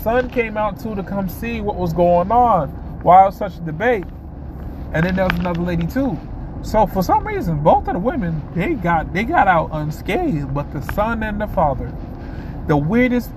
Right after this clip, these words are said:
I can, I can tell you the layout too. When you look at the video, the son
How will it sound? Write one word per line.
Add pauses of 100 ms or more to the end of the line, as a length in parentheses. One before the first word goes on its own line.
(160)
I
can,
I
can
tell
you
the
layout
too. (720)
When
you
look
at
the
video, (840)
the
son